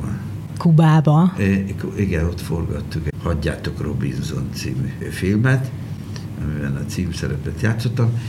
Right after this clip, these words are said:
Speaker 1: Na és ak-, akkor azt mondta, „Jó van, maga csak repdessem, de legyen mindig itt a fészek.” Azt
Speaker 2: Ah.
Speaker 1: mondta nekem, és ezt azóta is nagyon hálásan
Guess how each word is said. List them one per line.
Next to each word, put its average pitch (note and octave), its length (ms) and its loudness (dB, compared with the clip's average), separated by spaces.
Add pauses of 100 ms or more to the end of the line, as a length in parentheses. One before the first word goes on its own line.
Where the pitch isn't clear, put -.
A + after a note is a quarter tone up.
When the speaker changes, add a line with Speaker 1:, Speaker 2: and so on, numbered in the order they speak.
(240)
Speaker 1:
Na F#2+ 100 0
és G2 120 0
ak-, G2 260 0
akkor G2 300 0
azt F#2+ 220 0
mondta, E2 360 -2
„Jó G#2+ 300 2
van, F2 180 0 (180)
maga E2+ 200 -2
csak G2 240 -4
repdessem, F#2+ 840 2
de D2+ 80 -2
legyen D#2 300 0
mindig C#2+ 380 0
itt - 220 -6
a - 40 -4
fészek.” - 840 -4 (140)
Azt F#3 240 2
Speaker 2:
Ah. F#3 140 2
Speaker 1:
mondta - 220 -2
nekem, D#2+ 520 0 (960)
és - 140 -2
ezt D#2 220 -2
azóta C#2+ 440 -6
is - 380 -6 (600)
nagyon - 320 -6
hálásan - 720 -6